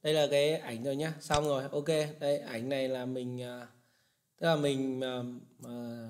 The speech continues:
trước tiên mình ấn, ấn nút này để cho play đi. Cho play thử xem nào đã. Đấy, nó phải, phải, phải render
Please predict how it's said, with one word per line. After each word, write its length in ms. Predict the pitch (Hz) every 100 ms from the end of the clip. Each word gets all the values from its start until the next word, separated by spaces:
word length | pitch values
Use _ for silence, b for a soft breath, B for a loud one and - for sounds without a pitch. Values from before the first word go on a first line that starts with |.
| 117
trước 100 | 156
tiên 140 | 151 147
mình 100 | 135
ấn, 180 | 147
ấn 220 | 165 147 175
nút 80 |
này 140 | 190 143
để 120 | 127
cho 160 | 135 151
play 280 | 160 160 156
đi. 100 | 156 - _
Cho 120 | 143
play 220 | 151 156 151
thử 260 | 131 117
xem 300 | 127 143 139
nào 160 | 147 123
đã. 100 | 139 135 _ _ _ _ _ _ _ _ _ _ _ _
Đấy, 120 | 139
nó 100 | 156
phải, 340 | 151 117 117 117
phải, 200 | - 110 -
phải 160 | 117 120 123 123 131 - 135
render 280 | 135 135